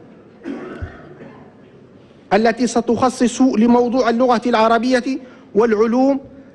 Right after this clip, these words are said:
سيتناول الحضور العلمي في اللغة العربية بين الأمس واليوم والغد، في مشاركة واسعة من الخبراء اللغويين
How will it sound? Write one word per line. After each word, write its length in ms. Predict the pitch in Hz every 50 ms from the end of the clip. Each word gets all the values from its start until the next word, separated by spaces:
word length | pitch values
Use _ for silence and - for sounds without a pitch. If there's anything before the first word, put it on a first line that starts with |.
| _ _
سيتناول 720 | - - 226 240 233 233 226 214 226 240 247 240 240 240 247 226
الحضور 580 | 233 214 - 220 220 214 208 247 254 254 247
العلمي 500 | 233 214 196 220 240 240 240 240 233 214
في 100 | - -
اللغة 300 | 220 220 240 220 240 220 -
العربية 560 | 233 220 208 214 214 214 220 214 233 233 220 220
بين 320 | 220 214 190 226 226 220 220
الأمس 420 | 220 220 - 220 220 208 220 -
واليوم 720 | 214 214 208 208 208 202 208 214 208 202 208 208 202 190 190
والغد، 420 | 196 196 180 190 190 151 135 113 - - - - - - - - - - - - - - - - - - - - - - - - _ - - - - - - - _ - - _ _ _ _ - - - -
في 200 | - 226 220 240
مشاركة 640 | 240 240 208 - 240 240 262 262 262 247 - 254 247
واسعة 460 | 247 254 247 240 247 - 262 254 233 240
من 200 | 247 240 247 254
الخبراء 720 | 254 240 208 156 226 220 190 226 240 247 233 208 - - - - - - - - - - - - - 180
اللغويين 760 | 196 214 240 233 254 254 247 247 240 240 254 254 220 156